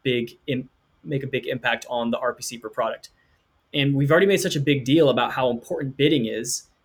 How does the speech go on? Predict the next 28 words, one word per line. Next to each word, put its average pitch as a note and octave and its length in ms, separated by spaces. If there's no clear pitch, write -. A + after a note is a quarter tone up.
and C3 160
dialing C#3 400
in B2+ 140
those A#2+ 200
bids C3 600
to, B2 680
to, A#2 580
yeah, C3+ 140
get B2+ 240
that B2 160
C B2+ 140
P A#2 120
C D#3 220
proper. B2+ 500
Uh, A#2 420
and D3+ 140
you're D3 80
not E3 160
gonna E3+ 100
be D#3 60
able C3+ 140
to B2+ 80
do C#3+ 240
that G#2+ 280
for C#3+ 240
each C#3 180
individual B2+ 380
product B2+ 540